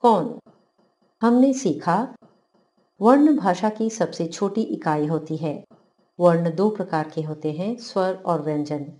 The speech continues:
स्वरों का उच्चारण स्वतंत्र रूप से होता है, जबकि व्यंजनों का उच्चारण स्वरों की सहायता से होता है। स्वरों का प्रयोग उनके मूल रूप में भी होता है।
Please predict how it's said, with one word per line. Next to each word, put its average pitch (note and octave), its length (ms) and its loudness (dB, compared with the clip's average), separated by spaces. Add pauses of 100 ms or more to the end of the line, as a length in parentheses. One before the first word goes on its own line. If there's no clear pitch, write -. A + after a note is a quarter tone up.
(500)
स्वरों A#3 320 4
का A3 120 0
उच्चारण E3+ 560 -2
स्वतंत्र A3 500 -2
रूप G#3+ 320 0
से F#3 160 -4
होता D3 260 -4
है, C#3+ 300 -8 (360)
जबकि F#3+ 260 0
व्यंजनों E3+ 440 0
का E3+ 160 -2
उच्चारण D#3 520 -2
स्वरों A3 420 2
की A#3+ 160 -4
सहायता E3+ 420 -6
से F#3+ 180 -2
होता D3 260 -6
है। D3+ 260 -6 (640)
स्वरों C4 380 2
का D4 120 -2
प्रयोग G#3+ 420 0
उनके F3 280 -2
मूल A#3 340 8
रूप A3 340 4
में E3 140 2
भी D#3+ 140 -4
होता D3+ 300 -4
है। D#3 260 -4